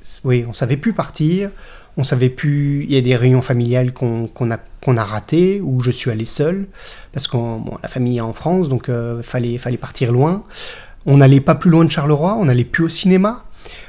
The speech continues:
Euh, c'était, c'est, c'était ça le plus dur, c'était que vraiment,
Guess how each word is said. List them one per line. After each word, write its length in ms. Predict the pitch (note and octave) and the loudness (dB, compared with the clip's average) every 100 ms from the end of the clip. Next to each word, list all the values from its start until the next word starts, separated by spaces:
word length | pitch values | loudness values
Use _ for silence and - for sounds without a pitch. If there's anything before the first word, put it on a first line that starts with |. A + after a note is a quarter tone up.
| - - | -12 -2
Euh, 220 | C3+ C3+ | 0 0
c'était, 880 | C3 C#3 C#3+ C3+ C3 B2+ B2+ B2 - - | 0 0 4 4 6 4 2 -2 -6 -10
c'est, 260 | - - - | -6 -6 -2
c'était 240 | - - E3 | -2 0 0
ça 160 | A3 | 2
le 80 | G#3 | 0
plus 160 | - D3+ | 2 2
dur, 340 | F#3+ F#3 C3 | 4 4 2
c'était 200 | - - | -4 -4
que 140 | C3+ C#3 | 0 0
vraiment, 560 | B2 E3 G#3 A#3+ F#3+ | 2 4 4 4 0